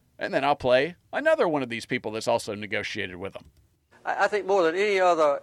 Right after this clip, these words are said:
Speaker 2: episode or incident or situation on earth, this is the most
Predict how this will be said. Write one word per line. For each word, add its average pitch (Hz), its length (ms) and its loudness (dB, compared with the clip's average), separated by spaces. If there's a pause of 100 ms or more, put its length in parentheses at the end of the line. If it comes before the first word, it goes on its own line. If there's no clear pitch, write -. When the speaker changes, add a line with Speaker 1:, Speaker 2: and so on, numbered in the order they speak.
Speaker 2:
episode 139 720 0
or 123 320 0
incident 127 520 -8 (220)
or 123 180 0
situation 135 600 -6
on 135 200 -6
earth, 139 340 2 (440)
this 175 180 -2
is 139 120 -6
the 135 80 -4
most 135 360 -2